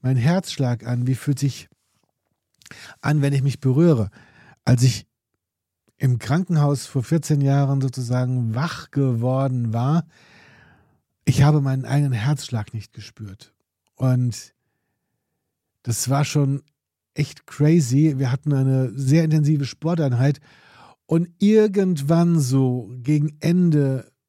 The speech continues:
von fünfundvierzig Minuten intensiven Rumrennen, Hüpfen und so weiter, habe ich leicht was in meinem Körper gespürt, was sich wie ein Herzschlag angespürt hat. Mein Herzschlag.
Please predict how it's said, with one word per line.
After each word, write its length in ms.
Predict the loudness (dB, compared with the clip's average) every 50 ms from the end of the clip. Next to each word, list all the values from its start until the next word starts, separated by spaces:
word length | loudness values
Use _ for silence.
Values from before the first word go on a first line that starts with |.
| _ _ _ _
von 220 | -4 -2 -2 -2 0
fünfundvierzig 760 | 2 2 2 2 2 0 0 0 0 0 0 -4 -8 -4 -2
Minuten 420 | 0 0 2 2 0 0 -2 -6
intensiven 720 | -6 -4 -2 0 0 2 2 2 2 2 2 2 0 -2 -4 -8 _ _ _ _ _ _ _ _ _ -6
Rumrennen, 720 | 0 2 2 2 2 2 0 0 0 0 0 2 2 4
Hüpfen 300 | 2 2 0 -2 -2 0
und 140 | 0 2 2
so 100 | 4 4
weiter, 380 | 4 4 4 2 2 0 0 -4 _ _ _ -20 _ _
habe 220 | _ -2 0 0 0
ich 160 | 0 0 2
leicht 680 | 2 2 2 2 2 2 0 0 -2 -6 -14 -8 -4
was 240 | 0 0 0 0 -2
in 140 | -2 0 0
meinem 300 | 2 2 2 0 0 -2
Körper 380 | -4 -2 -2 0 0 2 0
gespürt, 540 | 0 0 -2 -4 -4 -2 0 0 0 0 0
was 200 | -2 -2 -2 -2
sich 200 | -2 -4 -4 -4
wie 120 | -6 -4 -2
ein 180 | -2 -2 -2 -4 -10 -20 -20 _ _ _
Herzschlag 800 | -2 0 0 2 0 0 -4 -4 -4 -2 0 0 0 0 -2 -4 -12 _ _
angespürt 840 | 0 0 2 2 4 2 2 0 -2 -4 0 2 4 4 2 2 0
hat. 260 | -2 -2 -4 -8 -16 -20 -20 _ _ _ _ _ _ _ _ _ _ _ _ _ _ -20 _ _ _ _ _ _ _ _ _ _ _ _ _ _ _ _ _ _ _ _ _ _ _ _ _ _ _ _ _ _ _ _ _ _ _ _ _ _ _ _ _ _ _ _ _ _ _ _ _ _ _ -10
Mein 340 | -6 -2 -2 0 0 -2 -2
Herzschlag. 760 | -4 -6 -8 -10 -14 -18 -18 -16 -16 -16 -18 -20 -20 -20